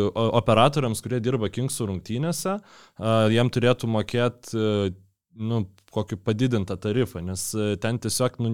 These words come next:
nes-, nespėja, būna pastoviai, kad... e,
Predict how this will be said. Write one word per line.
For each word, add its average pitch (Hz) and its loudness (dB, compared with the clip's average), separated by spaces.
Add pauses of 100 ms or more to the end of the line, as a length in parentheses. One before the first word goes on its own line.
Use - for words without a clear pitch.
nes-, 113 -2 (240)
nespėja, 117 0 (160)
būna 120 2
pastoviai, 120 2
kad... 98 -6 (300)
e, 107 2